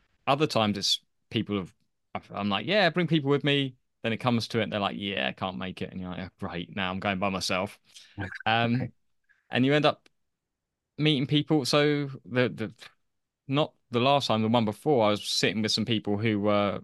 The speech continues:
Speaker 1: friends with one of the, the wrestlers who was on early and had never been to wrestling before. And so I got their, their perspective on it when he came over to see them afterwards. And he said, "Hey, well, what did you make of it?" And they said, um, "Yeah, you, um,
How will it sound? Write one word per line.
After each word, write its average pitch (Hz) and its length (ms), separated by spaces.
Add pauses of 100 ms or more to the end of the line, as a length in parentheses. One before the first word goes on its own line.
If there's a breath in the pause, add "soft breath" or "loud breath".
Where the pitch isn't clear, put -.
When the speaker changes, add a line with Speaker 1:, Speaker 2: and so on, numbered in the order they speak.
(120)
Speaker 1:
friends 135 380
with 110 140
one 107 160
of 101 80
the, 101 340
the 110 80
wrestlers 104 400
who 104 120
was 92 140
on 95 300 (140)
early 113 460 (240 soft breath)
and 104 160
had 98 160
never 127 200
been 117 240
to 104 140
wrestling 92 380
before. 107 380 (220)
And 101 200
so 107 160
I 104 40
got 110 320
their, 120 260 (380)
their 160 160
perspective - 540
on 95 100
it 107 80
when 113 140
he 113 80
came 117 240
over 110 220
to 90 80
see 110 220
them 101 140
afterwards. 92 640 (140)
And 95 100
he 95 60
said, 101 200
"Hey, 117 100
well, 107 240
what 104 200
did 87 120
you 101 60
make 120 260
of 85 100
it?" 92 120
And 95 120
they 98 120
said, 98 440
um, 101 240 (680 loud breath)
"Yeah, 139 680 (360)
you, 156 340
um, 165 460